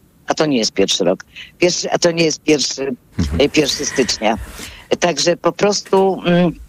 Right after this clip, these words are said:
Speaker 1: ale nie widzę w tym nic złego.
Speaker 2: Nie
Speaker 1: Czasem
Speaker 2: z-,
Speaker 1: się może
Speaker 2: mhm.
Speaker 1: udać, że pewne rzeczy się spełnią.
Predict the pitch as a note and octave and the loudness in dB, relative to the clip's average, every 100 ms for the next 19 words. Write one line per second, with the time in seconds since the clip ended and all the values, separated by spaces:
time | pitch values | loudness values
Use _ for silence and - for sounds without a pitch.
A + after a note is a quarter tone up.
0 | _ _ - _ - - B2+ C#3 C#3 C3 | _ _ -20 _ -14 -4 0 2 2 0
1 | C3 C#3+ - C3 A#2+ D3+ A3+ - - A2 | 0 -2 -2 0 2 4 2 -2 0 -2
2 | F#2+ A2+ C3+ C3 C#3 E3+ F3+ D3+ D3 C#3+ | 2 2 4 4 4 2 0 -2 -2 0
3 | D3 E3 C3 B2+ A#2+ C3 - D#3 C3+ C#3 | 0 0 0 0 0 -2 0 -2 0 0
4 | C#3 - B2 - A2 - G#2 G2+ - C3+ | 0 -2 -2 -2 -2 -4 -2 0 0 0